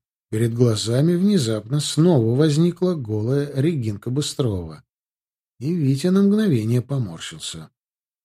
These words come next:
Радостное выражение с лица Маши тут же пропало.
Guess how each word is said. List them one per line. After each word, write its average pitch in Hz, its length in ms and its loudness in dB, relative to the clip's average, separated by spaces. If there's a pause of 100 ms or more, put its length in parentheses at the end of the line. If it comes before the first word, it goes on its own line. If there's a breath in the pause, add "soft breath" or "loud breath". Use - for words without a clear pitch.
(260)
Радостное 113 600 -2
выражение 113 580 0
с - 100 -10
лица 113 360 -2
Маши 123 480 -2
тут 123 320 -2
же 113 220 -4
пропало. 95 720 -8